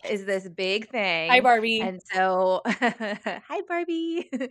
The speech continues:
Speaker 1: <laughs> Margot Robbie is being interviewed, of course. Well, I guess she was before the actors' strike. But, um, I, somebody had asked her something along the lines of, "What does she really nerd out about?" And she had said Harry Potter.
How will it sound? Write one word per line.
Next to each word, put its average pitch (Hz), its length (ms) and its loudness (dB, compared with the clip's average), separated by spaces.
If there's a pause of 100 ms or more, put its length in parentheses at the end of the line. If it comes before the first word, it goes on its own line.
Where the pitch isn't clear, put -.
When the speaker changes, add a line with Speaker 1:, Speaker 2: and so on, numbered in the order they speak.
Speaker 1:
<laughs> - 260 -14
Margot 240 360 4
Robbie 185 380 2
is 190 140 -4
being 196 220 -12
interviewed, 165 500 -10
of 175 140 -10
course. 175 320 -6
Well, 220 200 6
I 214 100 4
guess 208 160 -4
she - 120 -10
was 175 220 -2
before 180 280 -6
the 170 400 -10
actors' 180 280 -4
strike. - 280 -10 (180)
But, 214 160 4 (600)
um, 190 520 2 (720)
I, 214 140 -2 (180)
somebody 240 280 -4
had 240 160 -2
asked 240 300 2
her 202 180 0
something 269 340 -6
along 220 240 -2
the 185 80 -4
lines 180 300 -4
of, 175 200 -4
"What 175 380 -2
does 180 140 -10
she 180 160 -10
really 170 280 -8
nerd 165 340 -4 (100)
out 160 320 -6
about?" 233 460 0 (520)
And 175 380 -8
she - 320 -10
had 180 200 -6
said 160 240 -8
Harry 160 360 -8
Potter. 165 720 -6